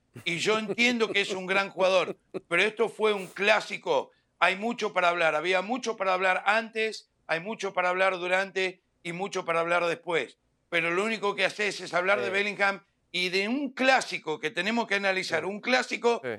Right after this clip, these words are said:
Speaker 1: salís a atacarme que yo dije
Speaker 2: Sí.
Speaker 1: que vos
Speaker 2: Sí.
Speaker 1: estabas loco
Speaker 2: Sí.
Speaker 1: a compararlo otra vez con Zidane.
Speaker 2: Sí.
Speaker 1: Nada, te quiero decir eso nada más.
Speaker 2: No, está
Speaker 1: Te quiero
Speaker 2: bien,
Speaker 1: decir,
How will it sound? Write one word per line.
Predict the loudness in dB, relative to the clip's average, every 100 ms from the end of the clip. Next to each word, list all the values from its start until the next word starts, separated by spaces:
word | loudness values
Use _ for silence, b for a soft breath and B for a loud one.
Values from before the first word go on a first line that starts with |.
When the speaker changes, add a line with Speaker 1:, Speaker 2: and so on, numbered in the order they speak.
| _
Speaker 1:
salís | 0 2 2 2
a | 0
atacarme | 2 2 2 0 0
que | -2
yo | 0 0
dije | 0 -2 0 0
Speaker 2:
Sí. | -2 _ _
Speaker 1:
que | -4
vos | 0 0
Speaker 2:
Sí. | 2
Speaker 1:
estabas | 2 2 2
loco | 2 -2 -2 -2 -2
Speaker 2:
Sí. | -2 2
Speaker 1:
a | 2 2
compararlo | -2 2 4 2 0
otra | 0 0
vez | 0
con | -2 -4
Zidane. | -4 -4 -4 -4
Speaker 2:
Sí. | -2 0 2
Speaker 1:
Nada, | 4 4
te | 0
quiero | 2 4 4
decir | 4 0 0
eso | 0 -2 -2
nada | 0 0
más. | 0 -4 -4
Speaker 2:
No, | 2 4 4
está | 4
Speaker 1:
Te | 2
quiero | 4 4
Speaker 2:
bien, | 4 0
Speaker 1:
decir, | -4